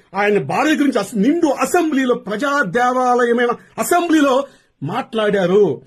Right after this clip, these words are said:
సభలో లేని వ్యక్తుల గురించి ప్రస్తావించి అసభ్యంగా మాట్లాడారు.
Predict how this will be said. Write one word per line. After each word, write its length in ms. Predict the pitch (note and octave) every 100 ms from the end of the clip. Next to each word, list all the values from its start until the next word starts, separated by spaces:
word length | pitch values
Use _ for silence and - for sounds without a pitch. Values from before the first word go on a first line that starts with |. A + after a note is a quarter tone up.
| _
సభలో 480 | - A#3+ D4 D#4 D4
లేని 200 | C#4 B3
వ్యక్తుల 400 | G#3 - D#4+ C#4+
గురించి 200 | C#4 A#3
ప్రస్తావించి 640 | - A3 - A#3 G#3+ G3
అసభ్యంగా 480 | - B3 F#3 G#3+ G#3
మాట్లాడారు. 880 | F#3+ F3 F3+ F#3 E3+ D#3+ F#3 G3+ C#3